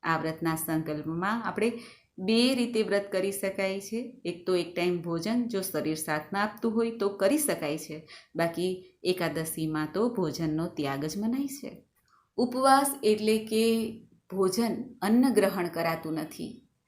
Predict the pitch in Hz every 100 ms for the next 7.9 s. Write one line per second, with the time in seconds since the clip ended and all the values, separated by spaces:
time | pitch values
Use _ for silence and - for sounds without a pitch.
0 | _ _ _ _ - 165 170 165 151 160
1 | - 214 196 190 175 175 185 - 175 170
2 | 165 151 151 170 165 151 151 165 - 190
3 | 214 - 254 254 - - - _ _ -
4 | _ 185 240 285 285 285 285 262 247 254
5 | 269 269 190 190 196 202 247 285 226 -
6 | 175 156 - 233 240 240 240 240 180 165
7 | 165 165 160 151 160 160 170 170 208